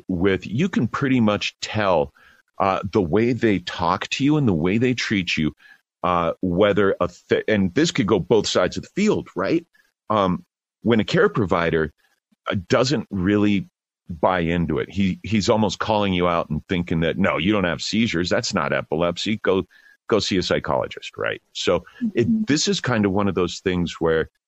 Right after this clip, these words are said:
Speaker 1: it doesn't just go from, "Let's get the epilepsy neurology specialist to talk to therapists. Let's also get therapists and, and counselors and clinicians that are trained in that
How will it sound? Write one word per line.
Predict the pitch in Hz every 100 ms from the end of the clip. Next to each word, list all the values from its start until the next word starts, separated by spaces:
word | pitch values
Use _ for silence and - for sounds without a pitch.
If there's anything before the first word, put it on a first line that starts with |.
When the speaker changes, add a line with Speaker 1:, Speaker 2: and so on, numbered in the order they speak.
| -
Speaker 1:
it | 113 95
doesn't | 131 110 101
just | 113 101 -
go | 104 98
from, | 90 - 87 80 - _ _ _ _ _ _ -
"Let's | 110 113
get | 127 -
the | 104
epilepsy | 95 98 92 85 - 87
neurology | 82 73 87 101 123 82 82 69 64 -
specialist | - - 85 - 78 76 -
to | -
talk | 98 87 -
to | -
therapists. | - 135 135 95 - -
Let's | 107 - -
also | 127 151 - 120 92 -
get | 104 90 - _ _ _ _ _ _ _ _ _ _ 135
therapists | 127 123 131 110 - -
and, | 110 98 -
and | 101 90
counselors | 107 104 - 104 90
and | 92 85 - -
clinicians | - 98 110 - 90 -
that | 95 87
are | 78
trained | - - 98 82
in | 80
that | 107 123 110